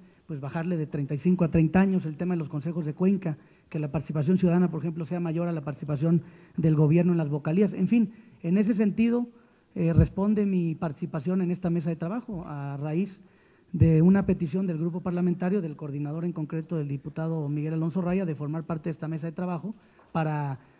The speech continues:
pues, poder hacer cambios a esta iniciativa. Al final de cuentas no, eh, logramos ponernos de acuerdo y lacerar el procedimiento legislativo no forma parte de ningún acuerdo, yo no me voy a prestar eso. Y si firmé la iniciativa, pues es para enriquecerla, es para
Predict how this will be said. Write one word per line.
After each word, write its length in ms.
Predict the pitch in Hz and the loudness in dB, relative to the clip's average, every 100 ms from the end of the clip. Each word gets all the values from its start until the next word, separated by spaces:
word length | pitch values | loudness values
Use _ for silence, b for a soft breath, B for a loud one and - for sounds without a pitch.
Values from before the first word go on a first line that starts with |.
| b | b
pues, 140 | 165 | -4
poder 380 | - 165 180 185 | 0 4 4 4
hacer 300 | 175 185 175 | 0 -2 -4
cambios 360 | 190 220 190 160 | -2 -2 0 -2
a 40 | |
esta 160 | 156 160 | -4 -4
iniciativa. 480 | 165 185 269 254 - b b | -4 -4 -4 -6 -10 b b
Al 140 | 156 | -8
final 180 | 156 170 | -4 -2
de 100 | 196 | -2
cuentas 300 | 190 196 185 | -2 -2 -2
no, 360 | 170 180 185 180 - - _ - | 0 2 0 -2 -8 -20 _ -6
eh, 180 | 185 160 | -2 2
logramos 460 | 165 175 190 185 | 4 8 8 6
ponernos 320 | - 151 170 180 | 2 -4 -4 -4
de 40 | |
acuerdo 380 | 185 214 202 247 B B B B | -2 0 -2 -6 B B B B
y 500 | 165 160 151 151 143 - _ - | -6 -4 -4 -4 -6 -12 _ -2
lacerar 420 | 160 156 160 196 | 0 2 4 4
el 100 | 196 | 2
procedimiento 460 | 175 143 165 190 185 | -2 -2 -4 -2 -2
legislativo 460 | 156 156 156 180 | -4 -4 -6 -8
no 120 | 180 | -8
forma 280 | 151 170 165 | -8 -8 -8
parte 260 | 151 151 156 | -10 -10 -8
de 60 | |
ningún 220 | 147 147 156 | -6 -6 -8
acuerdo, 280 | 190 196 | -8 -6
yo 140 | 156 165 | -4 -4
no 80 | 165 | -4
me 80 | |
voy 140 | 151 156 | -4 -8
a 40 | |
prestar 300 | 147 139 160 | -10 -10 -8
eso. 280 | 214 170 147 | -8 -8 -8
Y 100 | 151 | -8
si 260 | 156 147 135 B B | -6 -8 -8 B B
firmé 300 | 170 170 190 | 0 2 2
la 100 | 196 | 2
iniciativa, 400 | 190 208 220 208 | 2 0 0 -2
pues 140 | 151 | -4
es 80 | 196 | -8
para 200 | 190 165 | -6 -6
enriquecerla, 600 | 156 151 170 214 202 185 | -6 -6 -4 -4 -2 -4
es 80 | 180 | -4
para 260 | 175 160 | -6 -6